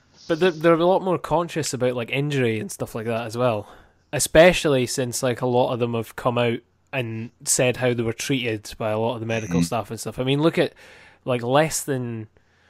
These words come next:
Speaker 1: God, what was that? Less than maybe six years ago or something, all that stuff started coming out with, um, C M Punk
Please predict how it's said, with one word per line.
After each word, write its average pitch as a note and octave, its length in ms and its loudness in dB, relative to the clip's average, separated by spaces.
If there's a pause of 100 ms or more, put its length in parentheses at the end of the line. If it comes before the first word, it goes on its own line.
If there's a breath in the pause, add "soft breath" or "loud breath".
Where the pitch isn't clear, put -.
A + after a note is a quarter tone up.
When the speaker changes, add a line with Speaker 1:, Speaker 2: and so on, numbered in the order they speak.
(500 soft breath)
Speaker 1:
God, G2+ 220 -4 (120)
what B2+ 120 -8
was A#2 100 -8
that? A2 160 -4
Less C3+ 340 0
than B2 960 -4
maybe A#2+ 340 -2
six - 360 -6
years C#3 220 2
ago C3+ 140 -2
or C3+ 100 0
something, C3+ 400 -4
all C3 180 4
that A#2+ 100 -2
stuff - 240 -4
started A#2 280 -6
coming B2+ 220 -4
out B2+ 160 0
with, B2 260 0 (480)
um, A#2 440 -2
C - 180 -2
M B2 100 2
Punk - 400 -2